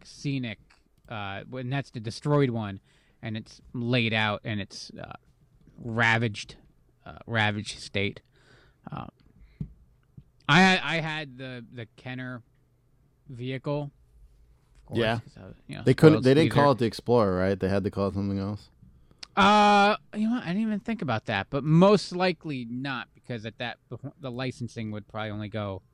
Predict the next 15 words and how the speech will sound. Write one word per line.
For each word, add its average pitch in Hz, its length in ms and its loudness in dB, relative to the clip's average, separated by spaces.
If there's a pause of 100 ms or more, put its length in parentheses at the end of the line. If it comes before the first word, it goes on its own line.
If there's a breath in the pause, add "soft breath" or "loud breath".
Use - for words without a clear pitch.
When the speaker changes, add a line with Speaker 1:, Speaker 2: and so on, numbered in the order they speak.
(800)
Speaker 1:
so - 240 -8
far. 113 360 -6
Like, 156 160 -6
I 190 60 0
don't 233 200 0
think, 226 220 -6
they 202 180 0
never 202 240 -4
actually 170 360 -6
even 160 380 -4 (120)
called 160 380 -2
them 113 440 -6 (120)
by 120 240 -6
name. 107 380 -8 (1400)
Uh, - 160 -18